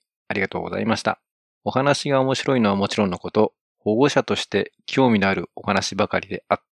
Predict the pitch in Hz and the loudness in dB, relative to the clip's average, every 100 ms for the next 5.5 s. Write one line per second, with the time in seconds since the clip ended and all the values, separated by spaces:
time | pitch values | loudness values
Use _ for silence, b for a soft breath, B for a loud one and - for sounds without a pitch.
0 | _ 131 127 127 131 139 - - 113 107 | _ -2 0 0 0 -2 -6 -2 0 2
1 | 107 123 - - 92 95 98 98 - - | 0 -2 -4 -4 -4 0 0 -2 -6 -8
2 | 92 90 - - 123 - _ _ - - | -8 -8 -8 -4 -4 -4 _ _ -16 -4
3 | 113 113 113 110 110 107 104 101 120 - | 0 0 0 0 0 -2 -4 -2 -2 -2
4 | 123 107 95 - - - - - - - | -2 -2 -2 -4 -4 -10 -10 -8 -8 -10
5 | - - - - | -16 -16 -16 -20